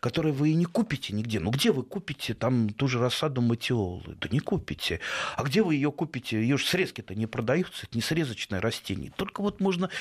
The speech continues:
семенами самому вырастить, а семенами самому только через рассаду. Поэтому, видите, вот никуда нам не деться, кроме того, кроме как, э, поработать над, э,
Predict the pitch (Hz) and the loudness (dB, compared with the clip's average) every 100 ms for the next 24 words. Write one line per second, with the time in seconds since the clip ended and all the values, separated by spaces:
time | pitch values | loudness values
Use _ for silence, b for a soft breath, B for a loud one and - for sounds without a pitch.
0 | B B - 208 208 220 208 160 - 135 | B B 2 4 4 4 2 0 -2 0
1 | 139 156 135 110 101 - 107 135 - 156 | 4 4 2 0 -2 -4 -4 -2 0 2
2 | 175 202 180 - 110 113 147 170 139 139 | 2 2 0 -2 -2 0 2 2 -2 -6
3 | - 110 107 104 117 - 90 - - 135 | -6 -2 0 2 0 0 -2 -2 -2 -2
4 | 135 143 156 165 - 110 - B B B | 2 2 2 0 0 -2 -4 B B B
5 | B - 123 131 147 143 117 117 117 143 | B 0 0 2 2 2 0 0 0 -2
6 | - - 123 117 113 113 113 110 B B | -2 -2 2 2 2 2 2 0 B B
7 | 139 151 123 - 123 113 - 110 104 98 | 0 0 -2 -2 -2 -2 -4 -2 0 -2
8 | 101 - 107 107 117 117 - 98 - - | -4 -4 -2 -2 -2 -2 -2 -8 -6 -2
9 | 104 107 - - 104 104 101 | 0 0 -2 -6 -2 0 0